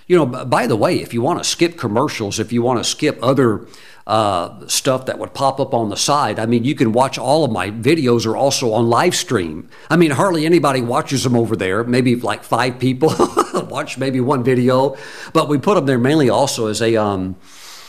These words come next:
it's actually kind of, uh, it's almost like a server. I mean, there's probably, I think there's about nine hundred and something videos just sitting over there.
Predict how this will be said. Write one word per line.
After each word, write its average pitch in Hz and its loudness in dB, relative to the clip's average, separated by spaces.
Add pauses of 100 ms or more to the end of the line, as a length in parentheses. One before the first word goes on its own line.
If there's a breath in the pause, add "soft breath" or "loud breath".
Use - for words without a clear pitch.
(340 loud breath)
it's 131 -6
actually 160 -2
kind 131 -2
of, 113 -6
uh, 113 -4 (380 soft breath)
it's 110 -10
almost 135 -2
like 127 -2
a 92 -6
server. 127 -2
I 104 -2
mean, 110 0
there's 120 0
probably, 101 -4 (400 loud breath)
I 143 -2
think - -6
there's 131 -2
about 101 -2
nine 101 2
hundred 110 -2
and - -12
something 104 -2
videos 117 2
just - -2
sitting 113 2
over 113 2
there. 110 -2